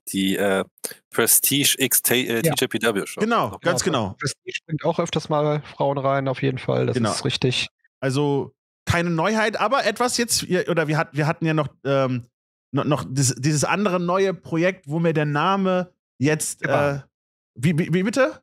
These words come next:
Speaker 3: Sukeban.
Speaker 2: Sukeban.
Speaker 3: Genau. Ganz
Speaker 2: Ja,
Speaker 3: genau.
Speaker 2: Sukeban. Äh, ich hab mir auch einfach immer gedacht, okay, wenn wir jetzt gerade über Frauenwrestling sprechen, hab ich mir auch die Sukeban-Show noch angeguckt. Die ist ziemlich einfach zu gucken. Ist ja auf YouTube,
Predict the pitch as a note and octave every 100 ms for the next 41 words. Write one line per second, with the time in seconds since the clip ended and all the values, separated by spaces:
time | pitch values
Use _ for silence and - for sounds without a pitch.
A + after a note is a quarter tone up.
0 | _ - C4+ G3 C#3 G#2 F#2 - C4 D#3
1 | D#3+ B2+ F#2+ - _ D3 C3 F3 C3 A#2
2 | G2+ C4 C4 A#3 C#4 F#4+ - _ _ _
3 | E3+ D#3 G#3 F3+ F3+ F#3 - - E3 E3
4 | E3 E3+ D#3 E3 C#3 C#3 C3+ D3 C#3+ C3+
5 | B2+ A#2 - D3+ C#3 D3 - D3+ - D3
6 | D3 C3+ C#3 B2+ - C3+ B2+ B2+ - -
7 | - - - B3+ A#3 G3+ G3+ - G3 G3
8 | F3+ G3+ - G3+ - - C#3 C3+ - -
9 | - G3 G#3 G3+ - D3+ E3 E3+ - D3+
10 | - G#3 A3 A3 _ _ _ _ _ D#3+
11 | E3 D3 - F#3 F#3+ F#3+ F#3+ -